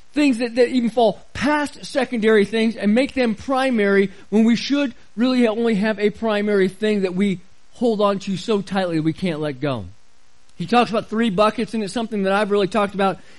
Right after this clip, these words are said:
in a primary thing that we hold on to tightly and a secondary thing we hold on to loosely. The primary things are things that we must believe as Christians. The secondary things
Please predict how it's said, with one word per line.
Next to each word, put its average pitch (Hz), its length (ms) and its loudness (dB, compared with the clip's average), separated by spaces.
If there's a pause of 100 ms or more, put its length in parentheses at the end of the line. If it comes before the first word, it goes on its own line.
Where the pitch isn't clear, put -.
(120)
in 226 160 2
a 208 280 0 (220)
primary 247 540 -2
thing 233 180 -4
that 226 80 -2
we 226 80 0
hold 226 240 0
on 220 140 0
to 208 140 -8
tightly 233 520 -2 (240)
and 233 80 0
a 240 60 2
secondary 262 500 2
thing 240 240 -2
we 220 80 2
hold 233 220 2
on 220 160 -2
to 233 200 -2 (280)
loosely. 190 560 0 (400)
The 190 80 -2
primary 254 500 0
things 240 300 -2
are 190 60 -2
things 226 260 -2
that 202 120 0
we 208 120 0
must 196 580 0
believe 180 340 -2
as 151 120 -6
Christians. 135 600 -10 (600)
The 165 80 -6
secondary 226 460 0
things 262 420 -2